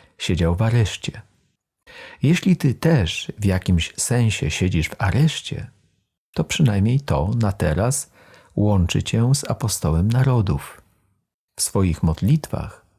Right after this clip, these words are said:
nie poprzestawaj na wymienianiu imion twoich wybrańców. Nie poprzestawaj też na powtarzaniu modlitwy Pawła na kształt magicznej formułki.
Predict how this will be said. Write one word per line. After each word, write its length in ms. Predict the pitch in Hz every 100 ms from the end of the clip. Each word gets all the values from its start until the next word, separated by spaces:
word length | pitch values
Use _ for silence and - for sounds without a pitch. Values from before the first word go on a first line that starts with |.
| _ _ _ _ _ -
nie 180 | 101 180
poprzestawaj 1040 | - 143 - 82 - - 160 131 78 76 73 _ _ _ _ -
na 120 | 90
wymienianiu 760 | 98 90 92 98 104 98 85 - -
imion 600 | 117 104 85 69 71 - _ -
twoich 460 | - 78 73 - -
wybrańców. 880 | 82 76 78 73 67 - 52 - - _ _ _ _ _ _ - - - - -
Nie 100 | 101
poprzestawaj 760 | 85 - 85 - 85 80 80
też 520 | 80 90 127 151 - _ _ _ -
na 140 | 107
powtarzaniu 640 | - 98 - 92 95 117 117
modlitwy 580 | 104 92 95 107 -
Pawła 520 | 110 113 98 92 92 110
na 160 | 113
kształt 640 | - - - 82 95 - -
magicznej 600 | 98 95 95 - 104 101
formułki. 840 | 120 117 120 120 95 - -